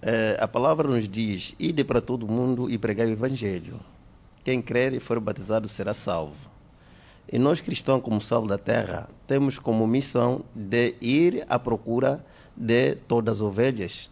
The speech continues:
de todo homem, em qualquer parte, eh, da terra onde se encontrar. E é verdade que quando encontramos situações do gênero, eh, conforme já se disse que o governo é parceiro dos, do, aliás, o, a igreja é parceiro do, do Estado,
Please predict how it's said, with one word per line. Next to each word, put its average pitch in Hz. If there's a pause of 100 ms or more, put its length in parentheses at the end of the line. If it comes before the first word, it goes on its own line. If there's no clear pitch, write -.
de 98
todo 104
homem, 135
em 117
qualquer 107
parte, 117 (380)
eh, 110
da 101
terra 104
onde 101
se -
encontrar. 113 (760)
E 151
é 202
verdade 123
que 139
quando 131
encontramos 120
situações 113
do 104
gênero, 131 (260)
eh, 135 (640)
conforme 131
já 127
se 127
disse 131
que 127
o 123
governo 117
é 113
parceiro 110
dos, 107
do, 104
aliás, 107
o, 104
a 113
igreja 113
é -
parceiro 110
do, 104
do 101
Estado, 101